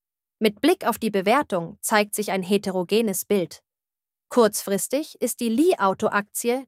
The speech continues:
deshalb vor allem für technisch orientierte Anlegerinnen und Anleger geeignet, da das K G V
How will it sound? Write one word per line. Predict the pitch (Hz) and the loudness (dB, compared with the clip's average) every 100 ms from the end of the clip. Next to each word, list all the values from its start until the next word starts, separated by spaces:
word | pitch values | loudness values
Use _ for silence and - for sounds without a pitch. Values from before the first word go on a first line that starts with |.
| - | 0
deshalb | 262 - 320 320 | 0 2 0 2
vor | - - | 0 2
allem | 214 220 226 | 2 2 0
für | - 208 | -2 -4
technisch | - 320 - 311 285 | 0 -2 0 -4 -4
orientierte | - 247 240 220 208 226 214 220 196 | -2 -2 0 -2 -2 -2 -2 -2 0
Anlegerinnen | 196 175 180 170 180 185 196 226 - - - | 0 0 -2 -2 -2 -2 -2 -4 -8 -20 -4
und | 302 294 | -2 0
Anleger | - 196 180 175 190 | 0 0 0 -2 -2
geeignet, | 185 214 208 185 175 151 - _ _ _ - | -2 0 0 0 -4 -10 -12 _ _ _ 0
da | 202 | 2
das | 185 - | 2 -2
K | - 190 | 0 0
G | 175 | 0
V | 175 196 180 208 | -2 0 2 2